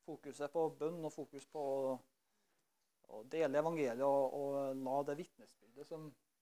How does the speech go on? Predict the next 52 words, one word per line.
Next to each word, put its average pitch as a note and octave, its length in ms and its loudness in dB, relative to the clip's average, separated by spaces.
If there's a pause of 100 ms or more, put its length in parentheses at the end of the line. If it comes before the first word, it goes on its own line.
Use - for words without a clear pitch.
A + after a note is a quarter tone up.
(540)
som, C#3 260 -14
eh, C3+ 640 -10 (260)
alle D3+ 320 0
oss - 180 -4
er, G#3+ 100 4 (1200)
eh, D2+ 360 -20 (260)
ikke C#3 180 -8
være D3+ 140 -2
noe C#3 100 0
som D3+ 160 -8
vi D3 80 -8
trenger C#3 260 -2
å, C3 400 0 (220)
å B2+ 60 -8 (320)
være C3+ 120 -6
forsiktige - 540 -12
med D#3 140 -4
og D3 160 -2
tilbakeholdende, D#3 760 -4
men D3+ 180 -10
at - 140 -18
vi C#3+ 100 -16
bare A#2+ 280 -18
ser C3+ 180 -12
at, - 220 -20
vet - 100 -20
du, D3 100 -16
det D3 220 -6
verket D3 300 -10
Gud D3 100 -8
har D#3 140 0
gjort D#3 100 -10
i D#3+ 80 -2
vårt D#3 140 -2
liv, G3+ 160 2 (1000)
det A2+ 160 -6
er B2 160 -6
så C3+ 240 -6
bra C3 240 0
at, - 300 -20
eh, A#2+ 100 -12 (600)
det B2+ 80 -10
er D#3+ 120 -10
mange D#3 320 0
i E3+ 120 0
Trondheim E3 400 -2
som D#3 200 -14
lengter D3+ 240 -6
etter D3 160 -12
å C3 80 -10
høre A#2+ 140 -8
det. - 40 -16